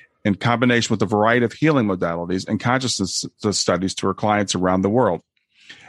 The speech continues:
After she co-founded her media production company, Path Eleven Productions, in two thousand eight, she went on to produce three documentaries on life and de-,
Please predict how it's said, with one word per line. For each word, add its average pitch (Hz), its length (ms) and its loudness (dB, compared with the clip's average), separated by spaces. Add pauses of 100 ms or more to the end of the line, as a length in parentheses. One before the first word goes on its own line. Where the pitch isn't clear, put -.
(180)
After 143 240 2
she 180 160 2
co-founded 127 480 2
her 113 80 2
media 113 280 2
production 107 460 0
company, 95 340 -2
Path 101 320 0
Eleven 98 280 0
Productions, 101 520 0
in 87 100 -6
two 104 140 0
thousand 95 400 0
eight, 101 320 2 (400)
she - 160 -4
went 123 200 4
on 127 80 2
to 120 80 -8
produce 110 380 2
three 135 220 2
documentaries 110 720 0
on 98 140 -4
life 107 300 2
and 98 100 -4
de-, 107 140 -2